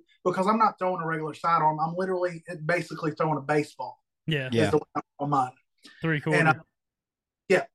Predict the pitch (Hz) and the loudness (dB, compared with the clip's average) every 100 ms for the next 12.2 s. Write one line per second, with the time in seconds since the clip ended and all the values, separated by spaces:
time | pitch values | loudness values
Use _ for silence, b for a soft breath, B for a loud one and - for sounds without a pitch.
0 | _ _ - b b b b 175 160 - | _ _ -20 b b b b 0 0 6
1 | 170 156 143 - _ _ _ _ _ _ | 6 8 6 2 _ _ _ _ _ _
2 | _ _ _ _ - 180 202 220 214 220 | _ _ _ _ 0 2 2 -2 0 0
3 | 214 160 196 226 185 165 180 175 170 165 | 0 2 2 4 2 2 2 -2 -6 -8
4 | - 170 160 156 185 175 170 196 190 160 | -6 -2 -2 0 2 2 4 2 4 2
5 | 151 202 214 - 170 170 180 165 156 160 | 4 6 6 4 -2 -2 -2 -6 -8 -8
6 | 156 147 - 175 - - 135 156 - 156 | -6 -6 0 0 0 -4 -8 -6 -8 0
7 | 202 202 - 185 180 147 180 160 147 196 | 4 4 6 4 4 0 -4 -2 -4 -4
8 | 190 - 147 214 202 160 - 160 151 170 | -4 -4 -6 2 4 4 2 2 2 -4
9 | 165 165 143 139 - 139 127 _ _ _ | -4 -2 -2 -2 -6 -6 -6 _ _ _
10 | _ 151 196 240 247 226 - - _ _ | _ 2 4 6 4 0 -8 -20 _ _
11 | _ 190 208 220 196 202 190 185 175 156 | _ -2 2 2 6 6 6 2 -2 -4
12 | 170 160 | -2 -2